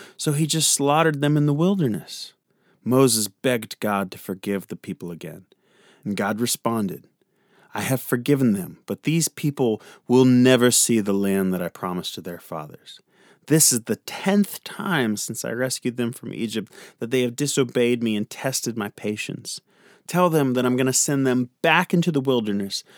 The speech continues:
where they will wander for forty years until this adult generation dies.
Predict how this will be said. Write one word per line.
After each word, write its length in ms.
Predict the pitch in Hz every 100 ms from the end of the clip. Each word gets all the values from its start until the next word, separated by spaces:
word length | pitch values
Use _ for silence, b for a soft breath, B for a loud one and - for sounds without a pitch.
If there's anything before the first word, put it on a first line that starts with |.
| B B
where 100 | 120
they 120 | 127
will 160 | 127 127
wander 480 | 123 143 160 151
for 200 | 127 -
forty 480 | 120 - 170 175 175
years 480 | 165 151 139 117 110
until 240 | 104 -
this 180 | 120 120
adult 340 | 107 113 117 101
generation 640 | 120 113 107 110 - 104
dies. 540 | 98 87 87 - -